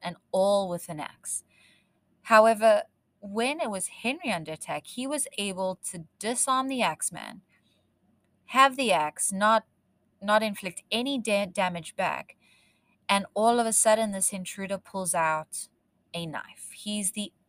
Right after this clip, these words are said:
only one of the families to have any knife wounds.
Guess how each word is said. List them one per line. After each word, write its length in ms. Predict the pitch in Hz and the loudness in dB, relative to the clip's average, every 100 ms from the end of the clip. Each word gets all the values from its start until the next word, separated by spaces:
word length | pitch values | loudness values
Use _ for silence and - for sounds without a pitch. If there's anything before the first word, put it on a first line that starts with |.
| - | 2
only 400 | 226 240 254 240 | 4 6 4 0
one 160 | 196 185 | 0 -2
of 80 | 175 | -4
the 60 | |
families 760 | 165 180 170 165 160 156 160 - _ _ _ _ | -6 -2 -2 -4 -8 -10 -12 -18 _ _ _ _
to 120 | - 180 | -10 -4
have 220 | 165 165 | -4 -4
any 340 | - 180 170 - | -4 -6 -6 -8
knife 440 | 170 170 147 151 - | -8 -2 -2 -2 -8
wounds. 460 | 151 - - - | -12 -12 -12 -14